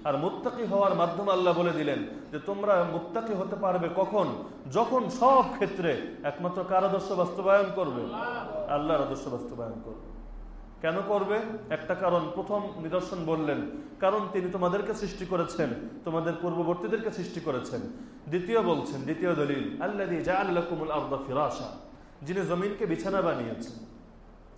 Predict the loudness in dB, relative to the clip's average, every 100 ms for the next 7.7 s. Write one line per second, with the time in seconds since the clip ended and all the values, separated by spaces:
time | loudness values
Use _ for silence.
0 | -20 -20 -20 -20 -18 -4 -2 2 2 2
1 | 0 2 2 4 2 2 2 4 2 0
2 | 0 0 0 2 4 4 0 0 0 0
3 | 0 0 0 -2 0 2 0 0 -2 -4
4 | -4 -10 -14 -18 -20 -20 -20 -6 -2 -2
5 | 0 2 4 4 2 0 -2 -2 0 2
6 | 2 0 0 0 -2 -4 -4 -4 -4 0
7 | 0 0 -2 -2 -4 -4